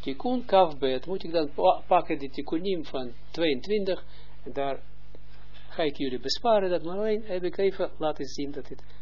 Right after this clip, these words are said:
op die manier moeten we werken, stap voor sta-, stap voor stap. Maar in deze fase alleen algemeen moeten we gewoon globaal dingen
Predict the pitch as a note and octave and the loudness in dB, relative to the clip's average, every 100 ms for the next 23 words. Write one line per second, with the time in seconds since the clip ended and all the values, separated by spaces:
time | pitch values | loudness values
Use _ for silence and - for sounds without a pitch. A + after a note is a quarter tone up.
0 | - - - A3 F#3+ F3 E3 D3 C3+ B2+ | -4 -4 -2 0 0 0 0 0 -2 -2
1 | A#2+ B2 G2+ - - - C#3 A#2+ - - | -2 -4 -4 -6 -4 -4 -4 -4 -4 -4
2 | - C3 - F#3+ E3 - - - - - | -4 -4 -2 -2 -2 -4 -4 -4 -4 -4
3 | - - - D#3+ G3+ B3+ A#3 A#3 - G3+ | -4 -4 -2 0 2 2 2 2 6 6
4 | F#3+ F3+ G3 G3 F#3 F3+ - E3+ F3 E3 | 6 2 2 2 2 2 2 -2 0 2
5 | C3 B2 C3 D3 D3 - D3 C#3 D#3 C#3 | 2 0 -2 -2 -2 0 0 0 0 2
6 | D3 A#3+ A#3 G3 F#3 F#3 E3+ | 4 6 4 2 0 0 -2